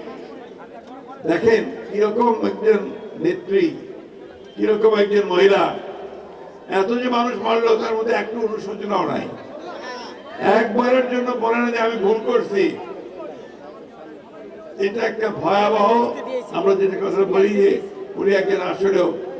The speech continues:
একটা সেই আপনার, আমরা যেটা বলি সব সময় যে একটা দূত, একটা আপনার ভয়াবহ একটা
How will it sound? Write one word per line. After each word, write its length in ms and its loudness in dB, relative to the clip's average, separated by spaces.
একটা 380 0
সেই 260 0
আপনার, 260 0
আমরা 200 0
যেটা 260 0
বলি 260 2
সব 240 -4
সময় 300 0
যে 80 0
একটা 340 -2
দূত, 420 4
একটা 220 -2
আপনার 280 0
ভয়াবহ 680 2
একটা 420 0